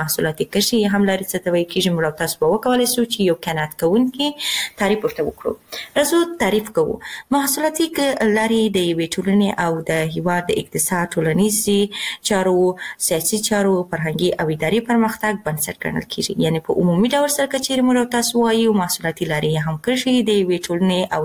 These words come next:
هیواد د اقتصاد، ټولنیز، سیاسي، فرهنګي او اداري پرمختګ بنسټ ګڼل کیږي چې د ټولنې اړتیاوې،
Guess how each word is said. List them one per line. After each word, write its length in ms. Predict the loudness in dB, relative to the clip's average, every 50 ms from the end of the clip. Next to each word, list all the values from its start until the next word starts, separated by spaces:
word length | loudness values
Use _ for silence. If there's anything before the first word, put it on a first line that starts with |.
| -4 -4
هیواد 400 | -2 0 0 0 0 -2 -4 -6
د 120 | -6 -4 -4 -6
اقتصاد، 600 | -6 -6 -6 -4 -2 0 0 0 0 0 -2 -2 -2
ټولنیز، 480 | -2 -2 0 0 2 2 2 0 -2 -2 -2
سیاسي، 420 | -2 -2 0 -2 0 0 0 0 0 -2 -4 -6 -8 -8 -8 -10 -12 -8 -4 -2
فرهنګي 420 | 0 0 0 0 0 2 0 0 0 0
او 60 | -2 -2 -2 -2
اداري 280 | -2 0 0 0 0 0 0
پرمختګ 400 | 2 2 2 0 0 -2 -2 -2 -2 -2 -4
بنسټ 300 | -4 -2 -2 -4 -4 -2 -2 0
ګڼل 220 | 0 2 0 -2 -2 -2
کیږي 240 | -2 0 0 0 -2 -2
چې 60 | -2 -4 -4
د 20 | -4 -2
ټولنې 320 | 0 0 2 2 2 2 2 0 -2 -4
اړتیاوې، 460 | -4 -4 -2 0 2 2 4 4 2